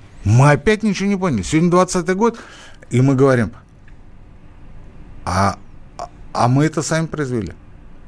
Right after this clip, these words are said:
А тут выходит такой Иванов и говорит: «Я, конечно, очень извиняюсь, господа, но вы, вы это всё в России собрали.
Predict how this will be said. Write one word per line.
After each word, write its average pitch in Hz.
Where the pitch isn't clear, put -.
А 98
тут 113
выходит 117
такой 101
Иванов 113
и -
говорит: 87
«Я, 101
конечно, 123
очень 160
извиняюсь, 98
господа, 107
но 143
вы, 135
вы 190
это 190
всё 190
в 143
России 233
собрали. 185